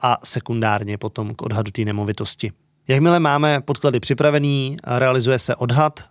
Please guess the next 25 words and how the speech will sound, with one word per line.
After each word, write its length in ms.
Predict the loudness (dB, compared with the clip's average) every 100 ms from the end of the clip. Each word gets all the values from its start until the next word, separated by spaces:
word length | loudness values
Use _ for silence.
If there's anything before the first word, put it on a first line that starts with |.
| -12
V 100 | -4
dnešní 420 | 2 2 2 2
době 240 | 2 4 2
to 160 | 0
velmi 380 | 0 0 0 -2
často 340 | -2 -2 -2
bývá 420 | -2 0 0 0 0
online 320 | 0 0 -2
ocenění, 520 | -2 0 0 -2 -4 -10 -18 -10 0
ale 160 | 2
ne 100 | 4
vždycky 340 | 2 0 0 0
vyjde 220 | 0 0
na 80 | 0
první 260 | 0 0
dobrou 280 | 0 2 0
dobře, 440 | 0 2 2 0 -4
takže 200 | -4 -2
potom 260 | -2 -2 -2
se 120 | 2
tam 160 | 2 2
řeší 300 | -2 -2 -2
nějaký 420 | 0 -2 -2 -4
naše 240 | -4 -4
intervence, 720 | -6 0 0 2 0 0 0